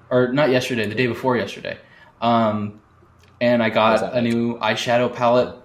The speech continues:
Speaker 1: um, from, um, Urban Decay, and then I bought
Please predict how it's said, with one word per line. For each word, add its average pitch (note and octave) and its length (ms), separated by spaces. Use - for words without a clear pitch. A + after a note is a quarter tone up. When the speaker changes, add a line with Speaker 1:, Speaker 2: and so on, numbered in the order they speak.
Speaker 1:
um, A2 360
from, G#2 720
um, A2 680
Urban B2 200
Decay, G#2+ 680
and A2+ 140
then A2 140
I G#2 100
bought G3+ 500